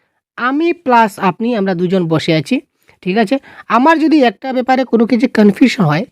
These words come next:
তখন আমি আপনাকে জিজ্ঞাসা করলাম যে এটা কী হতে পারে, বা আপনার হয়তো কোনো একটা জিনিসে প্রবলেম হচ্ছে, যেখানে আপনি আমাকে জিজ্ঞাসা করলেন যে এই জিনিসটা বুঝতে পারলাম না, কী হতে পারে। অর্থাৎ এখানে কী হয়, আমি আমার স্বাধীন মতো আমি আমার চিন্তাধারাটাকে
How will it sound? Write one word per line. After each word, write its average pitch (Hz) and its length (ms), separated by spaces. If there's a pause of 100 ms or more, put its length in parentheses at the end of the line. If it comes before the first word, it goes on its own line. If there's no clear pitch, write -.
তখন 196 200
আমি 208 220
আপনাকে 190 340
জিজ্ঞাসা 165 440
করলাম 170 240 (440)
যে 226 100
এটা 277 140
কী - 160
হতে 156 240
পারে, 135 240 (460)
বা 240 160
আপনার 311 300
হয়তো 294 220
কোনো 233 240
একটা 226 240
জিনিসে 190 340
প্রবলেম 190 440
হচ্ছে, 190 280 (420)
যেখানে 196 280
আপনি 214 400
আমাকে 233 320
জিজ্ঞাসা 180 340
করলেন 185 220
যে 175 80
এই 170 60
জিনিসটা 180 320
বুঝতে 160 280
পারলাম 226 280
না, 269 100
কী - 180
হতে 139 240
পারে। 143 140
অর্থাৎ 190 300
এখানে 247 280 (520)
কী 240 120
হয়, 254 140
আমি 233 320
আমার 277 240
স্বাধীন 247 440
মতো 233 280
আমি 190 280
আমার 220 180 (400)
চিন্তাধারাটাকে 240 720